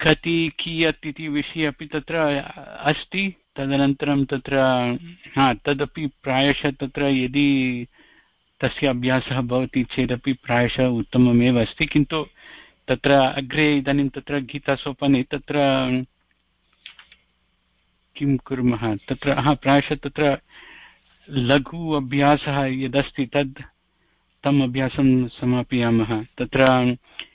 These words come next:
इदानीं गीतासोपाने तत्र त्रिषष्टितमे पुटे, हा, तत्र सिक्स्टि त्री, तत्र, आ, गीताञ्जलि भगिनी तत्र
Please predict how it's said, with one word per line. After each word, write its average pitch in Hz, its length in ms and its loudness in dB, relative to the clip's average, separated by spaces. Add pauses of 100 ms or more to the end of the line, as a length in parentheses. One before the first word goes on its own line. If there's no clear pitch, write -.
(120)
इदानीं 147 280 4
गीतासोपाने 156 640 0
तत्र 151 580 0 (1800)
त्रिषष्टितमे 151 1000 0
पुटे, 120 460 -6 (200)
हा, 151 120 -4 (140)
तत्र 131 420 0
सिक्स्टि - 340 -8
त्री, 127 340 -2 (120)
तत्र, 131 260 -2 (1500)
आ, 113 800 0 (2500)
गीताञ्जलि 165 540 2
भगिनी 160 300 0
तत्र 156 380 -8